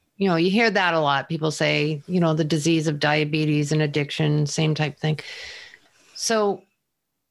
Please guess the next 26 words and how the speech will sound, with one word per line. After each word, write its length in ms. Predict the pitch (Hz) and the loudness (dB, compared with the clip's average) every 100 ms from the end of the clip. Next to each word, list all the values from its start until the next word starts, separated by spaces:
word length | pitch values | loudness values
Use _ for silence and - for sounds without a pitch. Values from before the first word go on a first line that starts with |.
| _ _ 208 | _ _ -2
when 180 | 214 | -2
it 120 | 196 - | -2 -2
comes 300 | 240 226 - | -2 -2 -2
to 120 | 165 | -4
family 760 | - 214 247 240 165 165 170 - | -2 0 0 0 0 -2 -2 -2
and 320 | 175 180 143 - | 0 0 -2 -6
a 80 | 160 | -4
family 440 | 202 208 226 202 | 0 0 2 0
member, 360 | 175 165 170 165 | 0 0 0 0
which 180 | 170 | 0
I've 200 | 185 180 180 | -2 -2 -4
experienced 580 | - 180 160 156 156 | -6 -4 0 0 -2
this, 260 | 160 156 - | -2 -4 -4
has 280 | 151 180 165 | -2 -2 0
diabetes, 880 | 175 165 151 185 226 175 147 139 - - - - _ | 0 0 0 0 0 0 -2 -6 -12 -20 -20 -20 _
the 120 | 208 | -2
entire 460 | 208 202 254 269 226 | 0 0 0 0 0
family 420 | - 202 214 202 | 0 0 2 0
needs 260 | 185 170 160 | 2 0 -2
to 80 | 170 | -4
be 180 | 170 - | -2 -2
educated 800 | 180 170 175 185 175 170 165 - | -2 -4 -4 0 0 0 -2 -2
on 400 | 175 165 165 160 | 0 2 0 0
how 300 | 143 185 196 | -2 0 0
to 280 | 208 214 196 | 0 0 0
recognize 880 | 180 180 185 180 180 175 170 170 - | 0 -2 -4 -2 0 2 0 -2 -6